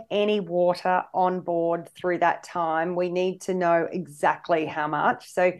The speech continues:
generally, if people are comfortable, it's cooler weather and they're not taking any water on, you go run for the hour, come back home, towel yourself off, get naked again,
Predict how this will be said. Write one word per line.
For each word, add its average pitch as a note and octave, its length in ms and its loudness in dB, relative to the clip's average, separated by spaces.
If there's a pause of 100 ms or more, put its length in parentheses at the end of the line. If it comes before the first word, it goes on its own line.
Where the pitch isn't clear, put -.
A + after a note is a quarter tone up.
(360)
generally, G3+ 760 4
if F#3 180 -6
people F#3 340 -2
are F3 60 2
comfortable, F3+ 460 -2
it's - 100 -16
cooler F3 340 4
weather E3+ 320 6
and D#3+ 100 4
they're E3 100 2
not E3+ 220 0
taking F3 400 -2
any E3 160 -4
water D#3+ 440 0
on, B3+ 200 4
you G#3+ 100 0
go A3 200 6
run F#3+ 360 -2
for - 140 -16
the - 200 -8
hour, D#3+ 480 4 (380)
come A#3 180 2
back G#3+ 280 2
home, F3+ 580 -2 (200)
towel G3 280 6
yourself F#3 500 2
off, E3 380 4 (680)
get G#3+ 200 6
naked G3 380 0
again, F3 560 -2